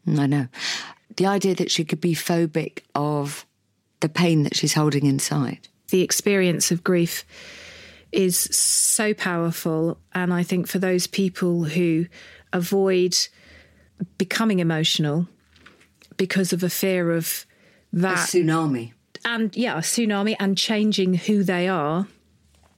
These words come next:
Speaker 2: then the grief gets neglected and then it can mutate into something, you know, more serious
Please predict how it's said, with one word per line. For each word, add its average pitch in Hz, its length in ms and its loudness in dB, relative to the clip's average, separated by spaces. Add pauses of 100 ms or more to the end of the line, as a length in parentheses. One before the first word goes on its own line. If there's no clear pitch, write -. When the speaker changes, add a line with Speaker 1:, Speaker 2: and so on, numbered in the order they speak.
(140)
Speaker 2:
then 185 180 2
the 190 60 2
grief 190 360 0
gets - 300 -2
neglected 180 720 0 (120)
and 170 340 2
then 170 480 2
it - 160 0 (120)
can 170 440 2 (840)
mutate 175 520 2
into 175 220 2
something, 170 600 0 (420)
you 202 120 2
know, 165 200 0 (680)
more 226 180 2
serious 165 640 0